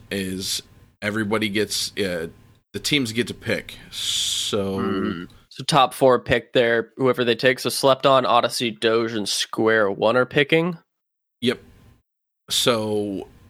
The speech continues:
Speaker 1: it's gonna be interesting to see who Odyssey picks out of, um, I mean, t-, it would be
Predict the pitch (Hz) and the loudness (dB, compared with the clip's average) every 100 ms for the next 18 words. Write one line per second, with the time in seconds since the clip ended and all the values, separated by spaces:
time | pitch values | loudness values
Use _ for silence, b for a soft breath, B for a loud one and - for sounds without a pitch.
0 | - - - 147 147 113 123 120 117 117 | -14 -6 -2 -2 0 0 0 -2 -2 -6
1 | 107 - 120 107 - 104 - 104 107 107 | -4 -4 -4 -6 -8 -10 -4 -4 -2 -2
2 | - 104 - 110 101 - - - 101 101 | -4 -8 -6 -4 -4 -6 -10 -8 -6 -4
3 | 95 - 98 95 92 90 - - b b | -6 -8 -8 -6 -8 -10 -16 -20 b b
4 | b _ _ - 98 90 85 80 76 85 | b _ _ -6 -4 -4 -6 -8 -12 -18
5 | b b _ _ _ _ _ _ _ _ | b b _ _ _ _ _ _ _ _
6 | _ _ _ _ - 113 110 98 - - | _ _ _ _ -8 -4 -4 -6 -14 -18
7 | - - - - 117 110 98 107 120 120 | -12 -12 -12 -8 -4 -4 -4 -2 0 -2
8 | 104 | -4